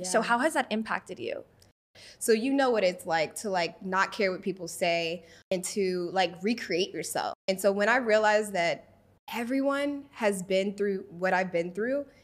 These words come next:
Speaker 2: in some capacity, then I'm not nervous. I'm not, you know, scared of judgment, because, like, how can they judge me when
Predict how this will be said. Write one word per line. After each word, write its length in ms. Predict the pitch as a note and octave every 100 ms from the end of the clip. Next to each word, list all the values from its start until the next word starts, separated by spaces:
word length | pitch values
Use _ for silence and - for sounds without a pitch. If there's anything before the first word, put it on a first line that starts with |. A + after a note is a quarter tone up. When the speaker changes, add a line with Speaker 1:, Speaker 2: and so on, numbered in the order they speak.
| _
Speaker 2:
in 120 | G#3+
some 360 | G#3 - G#3 A#3
capacity, 800 | A#3+ G3 - E3+ F3+ B3 C#4 D4+ - _
then 120 | A3+
I'm 140 | A#3+ C4+
not 280 | C#4+ - G3+
nervous. 680 | G3+ A#3 G3 E3 F3+ F#3+
I'm 200 | G3+ G#3+
not, 360 | A3 A#3+ B3 A3+
you 100 | G3+
know, 320 | G3+ F#3+ F3+
scared 400 | - - G3+ G#3+
of 100 | F#3+
judgment, 580 | F3 F#3 G3+ E3+ C3+ B2+ -
because, 300 | F#3 A3+ G#3
like, 160 | F#3
how 160 | G3+ A#3+
can 140 | B3
they 120 | A3 G3+
judge 280 | F#3+ F#3
me 240 | F#3 A3 G3+
when 320 | F3+ E3+